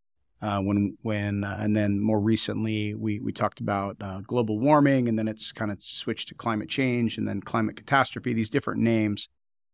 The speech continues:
Um, has there been an evolution in our learning in terms of understanding the impact? And do you feel like we have a good understanding today about really understanding what the equation looks like in terms of the, the net effect of either carbon or other sorts of pollutions?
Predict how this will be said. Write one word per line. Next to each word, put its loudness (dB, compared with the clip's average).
Um, 2
has 2
there 0
been 6
an 2
evolution 6
in 4
our 2
learning 0
in -2
terms -2
of -8
understanding 0
the -4
impact? 0
And 4
do -2
you 2
feel 0
like 0
we 4
have 4
a 0
good 4
understanding 2
today 0
about -2
really 0
understanding 0
what 0
the 4
equation 2
looks -2
like 0
in -4
terms -2
of -4
the, -4
the -2
net 6
effect 0
of -6
either -6
carbon 4
or 0
other 0
sorts -6
of -20
pollutions? -4